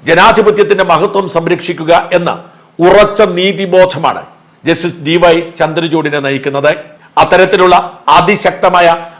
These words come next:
അദ്ദേഹത്തിന്റെ ഇടപെടലുകൾ വൈകാരിക വിക്ഷോഭമില്ലാതെ ശാന്തനായാണ് പ്രഖ്യാപിക്കുന്നത് എന്നത് ഏറെ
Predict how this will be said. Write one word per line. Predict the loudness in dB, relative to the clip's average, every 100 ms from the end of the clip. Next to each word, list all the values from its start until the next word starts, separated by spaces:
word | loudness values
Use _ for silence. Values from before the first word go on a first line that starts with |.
| -2
അദ്ദേഹത്തിന്റെ | 0 0 0 -2 0
ഇടപെടലുകൾ | 2 4 4 2 0 -6 -20 _ _ _ 2
വൈകാരിക | 4 4 4 4 4 2
വിക്ഷോഭമില്ലാതെ | 0 0 0 2 0 2 2 2 -2 -10 _ -2
ശാന്തനായാണ് | 2 2 2 2 4 4 2 -2
പ്രഖ്യാപിക്കുന്നത് | -2 -2 0 -2 0 0 0 -2
എന്നത് | 0 -2 -4 -12 _ -4 0
ഏറെ | 0